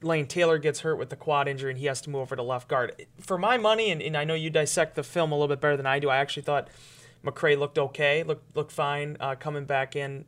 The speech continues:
But I think one of the issues was the Vikings end up throwing a multitude of stunts at them down the stretch. You're, you don't really have that camaraderie that you probably usually have between two of those offensive linemen, the inside guys. So,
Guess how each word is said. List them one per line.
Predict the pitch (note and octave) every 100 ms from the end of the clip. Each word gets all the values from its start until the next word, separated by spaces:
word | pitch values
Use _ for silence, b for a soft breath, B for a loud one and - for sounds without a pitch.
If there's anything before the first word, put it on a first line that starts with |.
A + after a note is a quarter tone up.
| -
But | D3 - B B B B -
I | F#3+
think | G3
one | F3 F#3
of |
the | D#3 D3
issues | D#3 - D3+ C3+
was | C#3 C3+ C3 -
the | C3+ B2+
Vikings | C#3+ D3 D3 C#3
end | C#3
up | C3 -
throwing | D3+ C#3 B2+
a | A#2+
multitude | C#3 D3+ D#3 C#3+ - C3
of | B2
stunts | - D3 C#3 -
at | C3+
them | C#3 C3
down | C3 B2+
the | B2
stretch. | - D#3 C#3 C3 - B B B B B -
You're, | C3+ C3+
you | C3+ C#3
don't | D3 B2+
really | C#3 C3+
have | C3+ C#3 C3+
that | C3 A#2+ - - - -
camaraderie | D3 C#3 D3 D3+ D3+
that | C#3 C3+
you | C#3
probably | C3 C#3+ C3+
usually | C3 D3 D#3 D3+ C#3+
have | C#3 C#3 C3+
between | - - C#3+ C3
two | - D3+
of | C#3
those | C3+ C#3
offensive | C3 C3 C3+ C3+
linemen, | C3+ C3+ C3+
the | B2
inside | C3 C3 - B2+ B2+
guys. | C3 B2+ B2
So, | B2 C3 B2